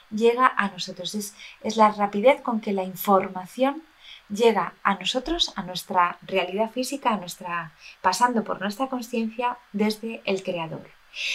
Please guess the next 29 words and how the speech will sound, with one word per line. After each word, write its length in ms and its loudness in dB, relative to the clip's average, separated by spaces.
Y 180 4
el 120 8
camino 420 2
es 400 -8
de 140 -8
Dios, 500 6
Creador, 560 2
al 200 6
alma 380 2
de 140 -10
nue-, 280 -12
del 240 -2
hombre, 340 4
a 60 -4
nuestra 360 2
alma, 360 2
del 280 4
alma 500 4
a 100 -8
nuestra 300 -2
consciencia 720 -2
y 60 -8
de 100 -4
nuestra 240 -4
consciencia 720 -4
a 340 4
nuestra 280 -6
realidad 360 -4
física. 500 -12